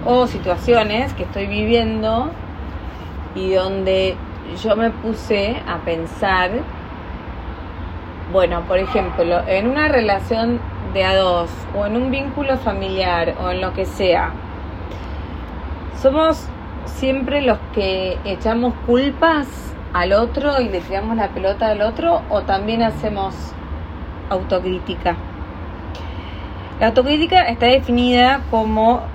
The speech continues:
la crítica que una persona hace de sí misma o de su obra. Y la crítica proviene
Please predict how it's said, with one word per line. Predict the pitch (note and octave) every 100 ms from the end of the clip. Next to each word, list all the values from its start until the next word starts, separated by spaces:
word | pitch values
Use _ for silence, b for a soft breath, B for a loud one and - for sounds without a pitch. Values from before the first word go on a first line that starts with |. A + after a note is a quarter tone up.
| -
la | G#3 G3 G3
crítica | C4+ D4 A#3 B3 - A3+ C4 -
que | -
una | G3+ A3 A3+
persona | G#3 - A3 G#3+ A#3 -
hace | G#3+ G3+ A#3 A3 - -
de | F3+
sí | - A3+
misma | A#3 A#3+ A3+ A3 A3 C4 D#4 - G#3
o | F#3
de | F#3
su | - F#3+
obra. | F3+ D#3+ D#3+ D#3+ D#3+ - - - B B B B -
Y | B3
la | C#4 D#4+
crítica | D#4+ E4+ A#3 A#3+ - A3 B3 - - - - - - -
proviene | A#3+ B3 A#3+ A#3+ B3+ C#4